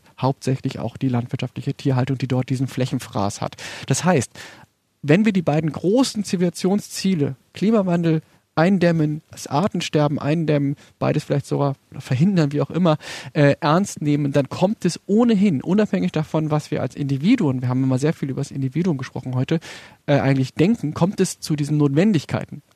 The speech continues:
Außer wir wollen weiter in diese Krisen oder Katastrophen hineinrutschen. Und da sehe ich jetzt als Soziologe eine ganz, ganz große, noch offene,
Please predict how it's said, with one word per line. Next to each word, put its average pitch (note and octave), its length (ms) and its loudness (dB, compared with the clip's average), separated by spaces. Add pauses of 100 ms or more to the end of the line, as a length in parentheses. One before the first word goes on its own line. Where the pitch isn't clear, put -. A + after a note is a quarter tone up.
(120)
Außer D#3+ 480 2 (400)
wir D3 300 2
wollen C#3+ 240 4
weiter D3 260 2
in B2+ 140 -4
diese C3 180 -2
Krisen C#3 320 -4
oder C#3 160 -6
Katastrophen - 540 -6
hineinrutschen. C3+ 600 -2 (440)
Und C3 160 -4 (240)
da F3+ 260 4
sehe F3 140 4
ich D#3+ 80 0
jetzt F#3 120 0
als - 120 -4
Soziologe D#3 640 2
eine D#3+ 180 2 (120)
ganz, F3+ 360 0
ganz F3+ 240 -2
große, D#3 400 0
noch D3 220 0
offene, G#3+ 600 0